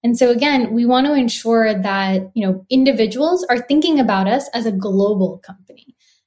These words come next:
And so if you are passionate about the mission and you're also interested in potentially applying from around the world,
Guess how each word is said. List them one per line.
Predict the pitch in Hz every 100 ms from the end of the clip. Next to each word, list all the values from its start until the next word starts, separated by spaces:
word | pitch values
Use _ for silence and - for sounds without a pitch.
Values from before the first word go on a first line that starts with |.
| -
And | 233
so | 233 240 226 -
if | 277 -
you | 294
are | 320 277
passionate | 277 240 269 - 240 202 196
about | 190 190 202
the | 226
mission | 190 190 214 294 - _ _ _ _ _ _ _
and | 247 330 359
you're | 262 233
also | 226 277 302 285 247
interested | 220 220 233 - 269 320 311
in | 240 233
potentially | 240 262 320 359 370
applying | 254 190 208 196 220 214 208
from | - 214
around | 196 190 185
the | 190 165
world, | 160 196 320 330